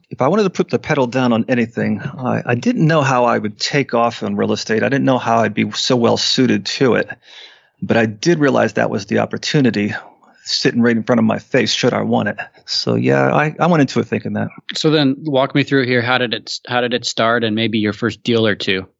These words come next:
Speaker 1: Okay, first of all, pedal down. I, I'm increasing myself from a hundred and ten thousand up to two hundred twenty thousand. First deal is me walking, uh, into about twenty houses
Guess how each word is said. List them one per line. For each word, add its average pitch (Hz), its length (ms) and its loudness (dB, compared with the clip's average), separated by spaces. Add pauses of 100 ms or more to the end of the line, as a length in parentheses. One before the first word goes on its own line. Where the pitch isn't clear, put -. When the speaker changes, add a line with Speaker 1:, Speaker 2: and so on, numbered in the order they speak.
Speaker 1:
Okay, 127 280 2
first 147 280 0
of 147 60 4
all, 160 320 0
pedal 143 200 0
down. 113 300 2
I, 117 480 -2 (320)
I'm 117 260 0
increasing 147 460 0
myself 135 320 2
from 120 140 2
a 104 80 4
hundred 135 240 2
and 131 80 0
ten 139 180 0
thousand 135 420 0
up 120 140 -2
to 110 80 -6
two - 160 -4
hundred 131 180 4
twenty 110 220 0
thousand. 107 540 -4
First 151 360 0
deal 156 280 2 (240)
is 120 320 2
me 131 260 6
walking, 135 560 2 (300)
uh, 113 460 0
into 135 380 2
about 117 580 2
twenty 151 320 2
houses 139 540 0